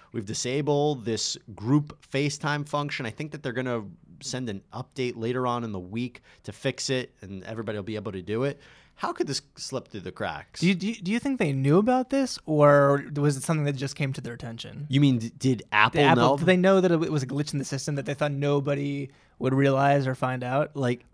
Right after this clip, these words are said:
Speaker 1: and they were like, "Hopefully no one finds this out"?
Speaker 2: It, it
Speaker 1: No, they, they probably didn't realize.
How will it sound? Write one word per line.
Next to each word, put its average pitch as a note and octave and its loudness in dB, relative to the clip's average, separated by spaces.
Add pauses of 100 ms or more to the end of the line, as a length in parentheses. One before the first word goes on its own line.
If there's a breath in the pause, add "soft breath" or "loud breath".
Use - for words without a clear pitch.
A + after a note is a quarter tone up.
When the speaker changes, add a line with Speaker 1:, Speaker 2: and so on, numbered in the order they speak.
(200)
Speaker 1:
and C3 2
they B2+ 4
were A#2+ 4
like, A2+ 2
"Hopefully G#2 -4
no G#2 -2
one F#2+ -4
finds G2 -2
this G2 -6
out"? A2+ 0 (140 loud breath)
Speaker 2:
It, - -8
it F#3 -2
Speaker 1:
No, F3 8
they, D3 2
they C#3 0
probably G2+ 0
didn't E2+ -6
realize. C#2+ -10